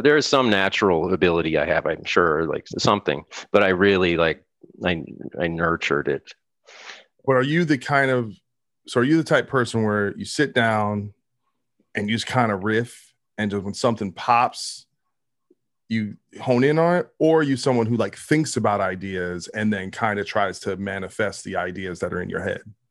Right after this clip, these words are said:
Speaker 1: That, yeah, the, the second way. I hear it first, uh, and then, yeah, that, I've been doing it that way for a long time. And then eventually I was able to hear it pr-, in pretty, but, but pretty detailed way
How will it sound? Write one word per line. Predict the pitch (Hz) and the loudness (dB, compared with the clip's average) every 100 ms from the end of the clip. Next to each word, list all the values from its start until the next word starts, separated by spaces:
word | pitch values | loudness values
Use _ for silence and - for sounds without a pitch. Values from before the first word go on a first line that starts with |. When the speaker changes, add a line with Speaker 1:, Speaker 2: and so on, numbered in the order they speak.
| _ - | _ 0
Speaker 1:
That, | 117 104 85 | 4 4 4
yeah, | 92 80 | 4 4
the, | 82 71 | 2 0
the | 90 | 0
second | - 85 82 | 2 2 0
way. | 71 78 87 - | 0 -2 -2 -4
I | 90 92 | 0 2
hear | 98 101 95 | 4 4 4
it | - | 0
first, | - 90 82 - - - - | 2 2 2 -4 -12 -18 -6
uh, | 90 82 78 78 80 _ _ _ _ _ _ _ _ | -2 0 0 -4 -10 _ _ _ _ _ _ _ _
and | 104 98 | -2 2
then, | 90 87 87 - _ _ _ _ _ _ _ | 0 -2 -6 -12 _ _ _ _ _ _ _
yeah, | - 98 78 - | 2 2 2 -4
that, | - 107 - | 0 2 2
I've | - 101 | 0 2
been | 104 | 2
doing | 101 95 | 2 2
it | 87 | 2
that | 87 | 2
way | 87 82 | 2 0
for | - 80 | 0 2
a | 80 | 2
long | 80 78 | 0 -2
time. | 82 82 73 87 | -2 -2 -4 -4
And | 95 | 0
then | 104 104 | 2 0
eventually | 92 107 113 - 101 | 2 2 2 2 4
I | 90 | 4
was | 90 | 4
able | 92 85 | 2 2
to | 82 | 0
hear | 98 92 | 2 4
it | 87 - _ _ - - - - - _ _ | 4 0 _ _ -20 -20 -20 -20 -20 _ _
pr-, | - 87 | -2 0
in | 101 98 _ - - _ _ | -2 -4 _ -20 -20 _ _
pretty, | - 117 151 160 117 82 _ _ _ _ _ | -2 0 2 0 -4 -8 _ _ _ _ _
but, | - 73 80 | 0 0 0
but | 101 | -2
pretty | - 139 110 | 0 2 0
detailed | 92 107 - 107 80 73 | 0 -2 2 4 4 2
way | 85 95 76 76 | 2 4 2 -2